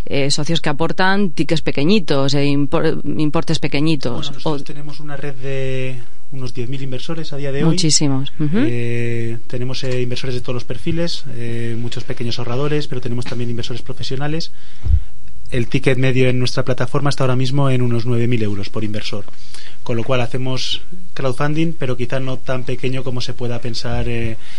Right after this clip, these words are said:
Speaker 2: cuando te hablan de crowdfunding, ¿no? No son aportaciones de cincuenta, cien euros, son inversiones que van normalmente desde los mil euros hasta los diez mil de media, o tenemos
Speaker 1: Ujú.
Speaker 2: tickets de inversión de veinticinco mil, treinta mil, cincuenta mil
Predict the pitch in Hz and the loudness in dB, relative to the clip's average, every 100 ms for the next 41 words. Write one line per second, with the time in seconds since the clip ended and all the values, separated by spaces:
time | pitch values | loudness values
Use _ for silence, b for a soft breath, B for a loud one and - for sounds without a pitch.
0 | B B B 123 110 120 117 117 110 113 | B B B 0 0 0 0 0 0 0
1 | 101 110 117 117 120 113 120 120 135 123 | 0 0 0 0 0 0 0 0 0 0
2 | 117 - 110 123 120 120 113 120 117 123 | 0 0 0 0 0 0 0 0 0 0
3 | 127 131 - B B B - 127 123 113 | 0 0 0 B B B 0 0 0 0
4 | - 123 123 127 117 120 113 117 117 110 | 0 0 0 0 0 0 0 0 0 0
5 | 107 107 110 107 127 127 139 160 160 - | 0 0 0 0 0 0 2 0 0 0
6 | - 120 131 131 127 - 117 120 113 117 | 0 0 0 0 0 0 0 0 0 0
7 | 127 127 143 147 151 - 123 123 117 160 | 0 0 0 0 0 0 0 0 2 2
8 | 185 113 120 113 113 117 127 120 120 117 | 0 0 0 0 0 0 0 0 0 0
9 | 113 110 104 - - 107 110 123 127 123 | 0 0 0 0 0 0 0 0 2 0
10 | 123 113 107 120 123 120 110 110 110 110 | 0 0 0 0 0 0 0 0 0 0
11 | 110 | 0